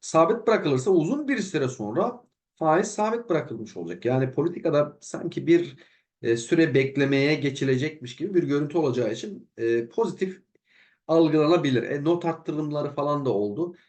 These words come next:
E, onun için Perşembe günü çok kritik olacak. Faiz arttırılır ve beklenti üstü ciddi bir faiz artışı olursa yedi bin dokuz yüzün altında, yedi bin yedi yüz doksan, pardon, yedi bin yedi yüz doksan altı gün kapatıyor mu, kapatmıyor mu bunu takip edeceğiz. Kapatmıyor, buradan tekrar alıyorlarsa o zaman,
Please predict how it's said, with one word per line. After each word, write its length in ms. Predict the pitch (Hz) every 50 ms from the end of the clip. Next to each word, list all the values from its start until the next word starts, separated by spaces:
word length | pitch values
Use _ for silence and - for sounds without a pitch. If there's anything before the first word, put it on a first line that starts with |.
| _ _ -
E, 580 | 127 117 117 117 113 113 113 113 110 101 - - - - - - -
onun 220 | - 196 214 208 180
için 260 | 170 - 185 180 -
Perşembe 440 | 190 185 185 180 185 175 165 156 135
günü 160 | 127 123 123
çok 240 | - 185 180 - -
kritik 260 | 165 165 - 175 160
olacak. 420 | 170 165 147 165 175 175 175 - _ _ _ _ _
Faiz 540 | - - - 202 196 190 175 - - - - -
arttırılır 540 | 151 165 160 - - 170 160 165 170 175
ve 160 | 175 165 143 143
beklenti 480 | 139 139 - - 156 156 147 - -
üstü 240 | 139 131 - 131 117
ciddi 280 | 123 127 - - 220 185
bir 120 | 170 -
faiz 260 | - 143 143 135 127
artışı 300 | 131 123 123 - - 120
olursa 260 | 113 110 - 180 185
yedi 220 | 175 151 151 151 151
bin 120 | 156 147
dokuz 240 | 156 139 127 143 143 131
yüzün 80 | 143
altında, 600 | 135 123 120 117 113 113 110 110 127 147 151 - - _ _ _ _ _ -
yedi 180 | 120 123 127
bin 60 | 135 131
yedi 140 | 127 131
yüz 100 | 135 123
doksan, 300 | 120 120 120 - 120 113
pardon, 240 | - 131 123 101 95
yedi 160 | 101 120 127
bin 60 | 131 127
yedi 140 | 120 123 135
yüz 100 | 127 123
doksan 260 | 127 123 - - 131
altı 220 | 127 123 120 131
gün 180 | 123 120 135 131
kapatıyor 360 | 127 131 127 131 127 156 147
mu, 60 | 143
kapatmıyor 400 | 135 143 131 147 147 147 151 151
mu 80 | 151 151
bunu 80 | 156 151
takip 280 | - 156 156 151 156
edeceğiz. 420 | 160 156 147 147 160 156 156 - -
Kapatmıyor, 640 | - - - 202 185 190 - 127 123 127 143 156
buradan 280 | 170 170 156 156 151 151
tekrar 320 | 208 196 196 - 160 151
alıyorlarsa 500 | 135 120 117 113 104 104 104 - - 110
o 140 | - - 143
zaman, 300 | 127 123 135 160 165